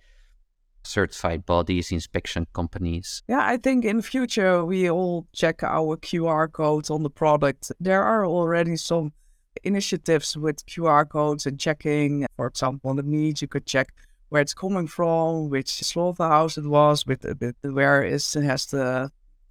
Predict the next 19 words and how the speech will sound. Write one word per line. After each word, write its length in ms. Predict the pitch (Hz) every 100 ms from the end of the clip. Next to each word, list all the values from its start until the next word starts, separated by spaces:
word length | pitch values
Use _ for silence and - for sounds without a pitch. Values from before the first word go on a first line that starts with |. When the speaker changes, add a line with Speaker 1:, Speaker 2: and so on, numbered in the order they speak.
| -
Speaker 2:
farm, 580 | _ 180 185 185 185 180
uh, 140 | 151
been, 400 | 165 165 175 165
was 160 | 143 -
it 80 | 143
in 80 | 135
the 80 |
Netherlands 640 | 143 175 180 175 175 170 -
or 220 | 127 131
Germany 560 | 131 185 175 170 165 156
or 160 | 147
whatever. 460 | 147 147 151 156 156 _ _ _ _
But 160 | 180 196
it's 160 | 196
not 280 | 185 254 165
based 360 | 165 202 247 185
on 100 | 180
the 80 | -
trust 600 | - 185 208 - - -